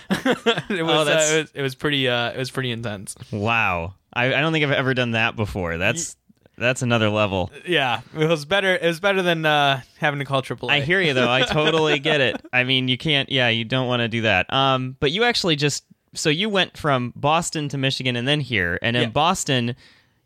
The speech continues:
Speaker 2: you just graduated from Berklee College of Music.
Speaker 1: Yep. Yeah. I indeed I did.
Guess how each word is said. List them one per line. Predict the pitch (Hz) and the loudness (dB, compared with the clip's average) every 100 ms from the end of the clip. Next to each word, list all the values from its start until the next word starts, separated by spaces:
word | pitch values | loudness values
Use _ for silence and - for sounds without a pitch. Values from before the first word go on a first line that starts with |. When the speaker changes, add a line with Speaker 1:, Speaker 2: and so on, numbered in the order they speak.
| _ | _
Speaker 2:
you | 117 143 165 | -4 -2 0
just | 156 - | -2 -2
graduated | 147 139 131 131 120 120 | 0 0 2 0 0 -2
from | 131 120 120 | 0 0 0
Berklee | 110 131 - 131 120 113 | -2 -2 -2 0 2 2
College | 131 123 117 110 | 0 0 0 0
of | |
Music. | 135 180 104 - 170 | 0 0 -2 -8 -4
Speaker 1:
Yep. | 214 220 - | -4 -2 -2
Yeah. | 175 - | -2 0
I | 147 139 113 - | 0 0 -4 -10
indeed | 123 110 120 147 | -10 -6 -4 0
I | 175 | 0
did. | 190 208 127 | 2 0 0